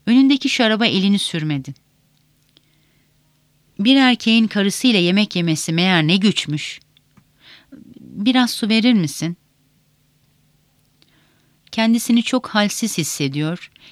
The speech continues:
içinden bağırmak geliyordu. Kendisi bu yere ait değildi.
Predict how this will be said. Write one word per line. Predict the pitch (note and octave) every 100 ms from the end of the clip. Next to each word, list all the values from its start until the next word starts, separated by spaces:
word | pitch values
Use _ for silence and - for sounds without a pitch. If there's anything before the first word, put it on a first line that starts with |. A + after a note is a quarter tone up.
| -
içinden | F#3+ A3+ G3+ G3+ G3+
bağırmak | F3+ F3 E3+ E3 D#3+
geliyordu. | D#3 D3 C#3+ C3+ C3+ - _ _ _ _ _ _ _ _ - -
Kendisi | B3+ C4+ - A3+
bu | A3+
yere | A#3+ A3+
ait | G3 F#3+ G3 -
değildi. | F3+ E3 C3+ C3